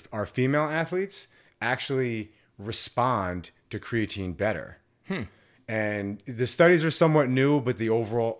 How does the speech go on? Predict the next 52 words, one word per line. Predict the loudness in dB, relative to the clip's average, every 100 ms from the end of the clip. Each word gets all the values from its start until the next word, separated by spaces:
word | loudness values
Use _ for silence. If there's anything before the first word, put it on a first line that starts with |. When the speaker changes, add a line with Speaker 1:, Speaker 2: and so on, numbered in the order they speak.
| -4
Speaker 1:
overarching | -2 0 2 2 0 -6
concept | -4 -6 -4 -4 -4
of | -4
it | -4
was | -4 -4
that | 0 0 -2 -12 -20 -20 -10
because | -6 2 4 4 4
females | 2 4 2 0
generally | 0 2 2 0
have | 0 -2 0
less | -2 0
muscle | -4 -4 -4
and | -4 -4
may | -4
produce | -4 -6 -6 -6
a |
little | -6 -8
bit | -8
less | -6 -6 -4
of | -2
it, | -4 -6 _ _ _ -6
now | -2 0
when | 0
their | 0 -2
muscles | 0 0 0 -4 -2
or |
their | -4
body | -2 -2 -2 -2
gets | -6 -4
that | -8 -6
taste | -6 -6 -6
of | -4
it, | -4
Speaker 2:
Oh, |
got | -4 -6 -6
Speaker 1:
there | -4 0
Speaker 2:
it. |
Speaker 1:
are | 2 0
vastly | 0 0 0 -4 -6
more | -6 -6
improvements | -8 -12 -12 -12 -12
in | -14
it. | -10
'Cause | -6
again, | 0 0
Speaker 2:
Mm. | 2
Speaker 1:
males | 2 0
generally | 0 -2 -2 -4
have | -6 -6
more | -8 -10
of | -12 -14
it. | -20